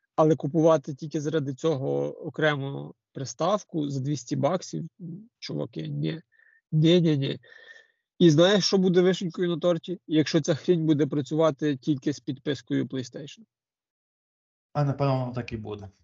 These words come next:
Speaker 1: А, мабуть, що так і буде, так.
Speaker 2: Вони дуже люблять свою підписку, е, пихати всюди, де вони тільки зможуть.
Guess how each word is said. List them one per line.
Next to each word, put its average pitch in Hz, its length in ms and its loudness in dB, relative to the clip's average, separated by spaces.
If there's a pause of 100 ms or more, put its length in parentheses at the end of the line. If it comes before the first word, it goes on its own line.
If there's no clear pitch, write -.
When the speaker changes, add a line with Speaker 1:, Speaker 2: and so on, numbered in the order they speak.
(440)
Speaker 1:
А, 151 160 0
мабуть, 170 300 4
що 151 240 -8
так 135 220 -10
і 139 40 -6
буде, 139 300 -8
так. 185 120 -16 (1900)
Speaker 2:
Вони 143 160 4
дуже 120 200 2
люблять 110 260 -6
свою 113 280 -2
підписку, 143 560 -2 (400)
е, 117 320 -2
пихати 127 480 -2
всюди, 135 340 -6
де 117 120 -4
вони 113 200 -4
тільки 113 260 -8
зможуть. 101 640 -12